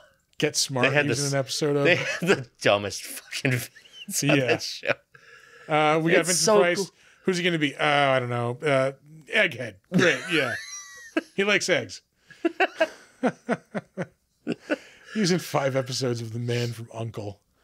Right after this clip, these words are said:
Speaker 1: Uh, My Favorite Martian, Honey West, The Fugitive.
Speaker 2: Warlord.
Speaker 1: He was in an episode of The Munsters.
Speaker 2: Shit, yeah.
Speaker 1: Um,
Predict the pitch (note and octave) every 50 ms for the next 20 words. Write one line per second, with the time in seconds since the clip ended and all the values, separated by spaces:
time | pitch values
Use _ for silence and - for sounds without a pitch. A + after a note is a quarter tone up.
0 | _ _ _ _ _ _ _ _ _ _ _ - B2 B2 B2 A#2+ A#2+ A#2+ A#2+ A#2
1 | A#2 A#2 A#2 A#2+ A#2+ A#2+ A#2 A#2 A#2 B2 A#2 - - C3 A#2+ A#2 A2+ G#2+ G#2 G#2+
2 | A2 A2+ A#2 B2 A#2 - - - A#2+ A#2 A#2+ A2+ - - B2 B2 A#2 G#2+ G2+ G2
3 | G2+ A2 A#2 A#2+ B2 - - - - B2 G#2+ G2 - - - A#2 A#2 B2 B2+ A#2+
4 | B2+ B2 B2+ B2+ B2 B2 A#2+ A#2+ A#2 - _ _ _ _ _ - G2 G2 A#2+ F3
5 | F3 C3+ A#2+ - F#3+ F3 D3+ F3 F3 F3 F#3 F#3 - - D#3+ F3 F3+ - - G3+
6 | F#3 F3+ F3 E3 F3 F#3 E3 C#3 B2+ D#3 F3+ - - - G#2 G2 F#2 F#2 - -
7 | - - - - - - - A2 - - - F#2+ F2+ - - - _ _ _ _
8 | _ _ _ _ _ _ _ _ _ _ _ _ _ _ _ _ _ _ _ _
9 | _ _ _ _ _ _ _ _ _ - B2 B2+ B2 B2 B2 B2 B2 B2 B2 B2
10 | B2 B2 B2 B2 A#2+